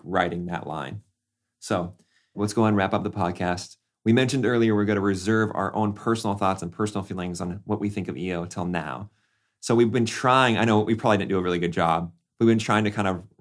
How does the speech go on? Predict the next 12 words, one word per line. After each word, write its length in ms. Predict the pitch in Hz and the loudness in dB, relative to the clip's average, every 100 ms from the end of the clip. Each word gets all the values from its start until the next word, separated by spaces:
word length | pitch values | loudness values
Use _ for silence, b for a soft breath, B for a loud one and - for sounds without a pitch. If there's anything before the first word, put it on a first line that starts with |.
| _ | _
ride 320 | - 95 95 95 | -2 2 4 2
our, 140 | 92 | 0
ride 200 | 98 92 | 2 2
that 180 | 90 - | 2 0
line, 260 | 92 92 92 | -2 0 -2
that 160 | 80 | -4
be 120 | 98 | -4
a 40 | 92 | -2
little 180 | 95 95 | -2 -2
more 140 | 90 | -2
objective. 540 | 92 85 87 - 87 | -4 -4 -6 -6 -6
But 200 | 90 - | -6 -8